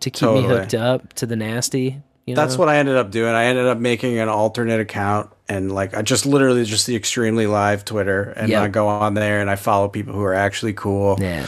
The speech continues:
Speaker 1: and that limits my
Speaker 2: Um,
Speaker 1: scope too of, uh, like, how I talk or act on there. You know, it's like
Speaker 2: Yeah.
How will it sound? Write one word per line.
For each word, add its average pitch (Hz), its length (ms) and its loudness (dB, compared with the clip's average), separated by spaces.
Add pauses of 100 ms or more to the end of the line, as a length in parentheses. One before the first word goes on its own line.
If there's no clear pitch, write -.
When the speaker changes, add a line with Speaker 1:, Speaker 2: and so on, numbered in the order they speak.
(100)
Speaker 1:
and 123 100 -2
that 202 140 0
limits 175 300 0
my 113 160 0
Speaker 2:
Um, 113 60 -2
Speaker 1:
scope 117 460 -2
too 123 260 -2
of, 110 220 -6
uh, 104 360 -4 (480)
like, 117 160 -2
how 120 240 4
I 110 320 2
talk 110 340 0
or 110 80 0
act 101 260 -2
on 101 140 -2
there. 98 160 -6
You 104 80 -4
know, 110 180 -2
it's - 140 -2
like 104 220 -6 (380)
Speaker 2:
Yeah. - 360 -4